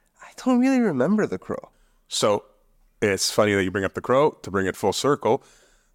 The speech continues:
Speaker 2: that's the same guy. That's Alex Proyas.
Speaker 1: Mm-hmm.
Speaker 2: Uh, after The Crow, after having done music videos, and then The Crow,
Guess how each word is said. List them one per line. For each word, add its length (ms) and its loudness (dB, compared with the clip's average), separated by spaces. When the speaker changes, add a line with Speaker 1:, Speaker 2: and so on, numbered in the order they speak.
Speaker 2:
that's 400 0
the 60 -6
same 300 0
guy. 160 0
That's 160 -2
Alex 260 0
Proyas. 340 0
Speaker 1:
Mm-hmm. 300 -4
Speaker 2:
Uh, 40 0
after 460 0
The 100 -2
Crow, 520 2
after 260 -2
having 240 0
done 480 0
music 340 -4
videos, 540 2
and 180 0
then 160 -2
The 80 -8
Crow, 580 2